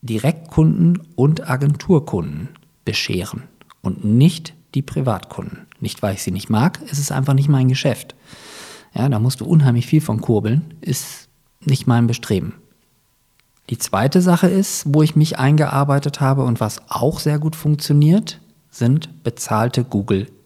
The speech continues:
Ads. Auch hier ist die Positionierung sehr entscheidend, aber ich kann es zum Beispiel auf Städte eingrenzen. Ich kann es für Hamburg anbieten,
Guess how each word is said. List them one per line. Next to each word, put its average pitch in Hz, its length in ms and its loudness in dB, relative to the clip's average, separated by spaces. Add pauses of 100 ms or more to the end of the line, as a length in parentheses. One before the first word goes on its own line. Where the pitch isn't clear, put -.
(140)
Ads. - 460 -8 (680)
Auch 113 200 -4
hier 165 300 2
ist - 160 -8
die 135 60 -6
Positionierung 127 920 0
sehr 120 260 -2
entscheidend, 117 720 -2 (760)
aber 139 160 0
ich 143 100 -2
kann 165 160 4
es 156 80 0
zum 143 120 0
Beispiel 135 600 0 (240)
auf - 140 -6
Städte 180 320 0
eingrenzen. 90 640 -8 (420)
Ich - 80 -20
kann 110 160 -2
es 98 80 -8
für 107 180 -6
Hamburg 143 300 4
anbieten, 113 640 -4